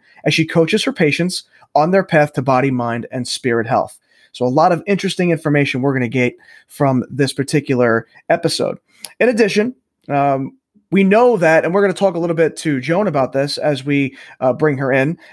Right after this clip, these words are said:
uh, but Chinese medicine and philosophy are one and the same, and we're going to have a discussion with Joan to kind of elaborate on this particular topic. So without further ado, I'd like to introduce Doctor Joan Borden. How are you, Joan?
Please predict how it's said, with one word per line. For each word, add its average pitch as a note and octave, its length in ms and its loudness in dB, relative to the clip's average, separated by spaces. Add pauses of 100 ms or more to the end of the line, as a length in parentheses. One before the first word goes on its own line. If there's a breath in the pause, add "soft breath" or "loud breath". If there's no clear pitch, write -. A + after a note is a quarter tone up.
(100)
uh, C#3+ 160 4
but E3 160 0
Chinese B3 280 2
medicine G#3+ 300 0
and E3+ 100 -4
philosophy D#3 520 2
are D3 80 4
one C#3+ 160 2
and B2+ 100 0
the B2 40 -4
same, A#2 360 0
and A#2+ 100 -6
we're E3 140 0
going E3 240 0
to D#3+ 80 -6
have D3 160 2
a C#3 60 -2
discussion C3+ 500 -2
with C#3+ 180 -2
Joan C3 360 0 (400 loud breath)
to C3 500 0
kind F#3+ 140 0
of E3 80 4
elaborate C#3+ 580 4
on B2+ 320 0
this C3+ 140 -2
particular B2 480 -4
topic. B2+ 440 0
So C#3 380 0 (220)
without C#3 340 0
further C#3 300 0
ado, D#3+ 240 2
I'd B2+ 100 0
like A#2+ 200 0
to - 120 -12
introduce C#3+ 360 -4
Doctor A#2+ 280 -4
Joan A#2 300 -8
Borden. C3 320 -4
How D3+ 160 2
are G3+ 80 4
you, G3+ 100 2
Joan? D3 260 0